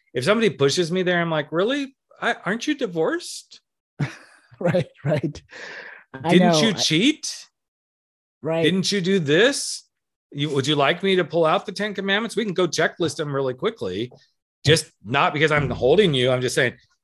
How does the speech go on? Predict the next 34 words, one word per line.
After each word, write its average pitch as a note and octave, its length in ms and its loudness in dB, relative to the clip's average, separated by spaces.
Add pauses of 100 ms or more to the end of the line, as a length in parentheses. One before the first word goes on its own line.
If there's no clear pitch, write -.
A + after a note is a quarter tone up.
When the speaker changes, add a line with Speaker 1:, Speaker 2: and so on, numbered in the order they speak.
(140)
Speaker 1:
which F3 260 -2
of E3+ 80 0
these E3+ 160 4
have D#3 220 0
you D#3 180 -2
already, C#3 380 0
because B2+ 320 -6
according C3 340 -6
to A2 60 -10
that, E3 400 0
you're, C3+ 320 -4 (200)
you're D3 280 -2
lost C#3 360 0
anyway." C#3 440 -4
So F#2 500 -6 (400)
I A2+ 120 0
don't G#2+ 100 2
know. E2+ 140 -4
It F2 120 -2
just, G#2 260 2
it, B2 200 0
it's C3 180 0
very C#3+ 300 4
frustrating. A2+ 720 -4
And G2+ 200 -10 (120)
I, A2 340 2
I G#2+ 180 -2
hate A#2 360 2
that A2+ 180 0
that's A2+ 300 -2
where G#2 120 -4
we G2 200 -6
are, A2 440 2 (920)
but A#2 320 2